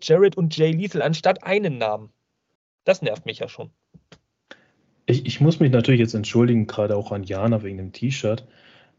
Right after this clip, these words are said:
Speaker 2: Ähm, ich finde, dieses Match ist einfach irgendwo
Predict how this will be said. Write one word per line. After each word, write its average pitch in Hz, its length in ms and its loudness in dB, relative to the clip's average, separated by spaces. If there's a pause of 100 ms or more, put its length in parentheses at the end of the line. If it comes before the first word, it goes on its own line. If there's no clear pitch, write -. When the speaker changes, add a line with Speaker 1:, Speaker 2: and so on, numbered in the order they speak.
Speaker 2:
Ähm, 113 720 4
ich 117 160 -4
finde, 160 540 2
dieses 120 360 2
Match 127 300 2
ist - 240 -8
einfach 117 320 -2
irgendwo 120 520 2